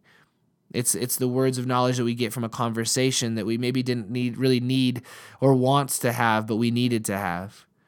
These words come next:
You see, what's so important is that we understand that God is constantly placing seeds in our life, that he's planting these seeds that are growing, gonna grow into these huge, beautiful, fruitful trees.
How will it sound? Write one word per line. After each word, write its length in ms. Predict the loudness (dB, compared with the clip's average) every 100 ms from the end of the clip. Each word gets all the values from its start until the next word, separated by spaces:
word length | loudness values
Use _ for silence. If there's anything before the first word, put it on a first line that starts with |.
| _ _ _ _ _ _
You 80 | -2
see, 160 | 0 0
what's 300 | 0 0 2
so 280 | 4 6 4
important 420 | 2 0 0 0
is 80 | -2
that 100 | -2
we 100 | -2
understand 640 | -4 0 0 0 0 0
that 140 | -2
God 260 | -2 0 0
is 160 | -2 -6 _ _ -14
constantly 760 | -2 4 4 4 -2 -4 -8
placing 520 | -6 -4 -2 -2 -2
seeds 360 | -2 0 -2 -2
in 80 | -4
our 140 | -4
life, 440 | -4 -6 -6 -12 -20 -20 -20 -16 -4
that 80 | -2
he's 100 | -2
planting 440 | -2 -2 0 -2
these 140 | -2
seeds 280 | 0 0 -2
that 100 | -4
are 60 | -4
growing, 500 | -2 0 0 -2 -4
gonna 160 | -4
grow 260 | -2 0 0
into 200 | -2 -4
these 220 | -4 -4
huge, 580 | 0 2 4 2 -2 -10 -14 -20 -20 _
beautiful, 480 | 2 4 4 2 -2
fruitful 460 | 0 -2 -2 -4 -6
trees. 580 | -4 -2 -2 -4 -6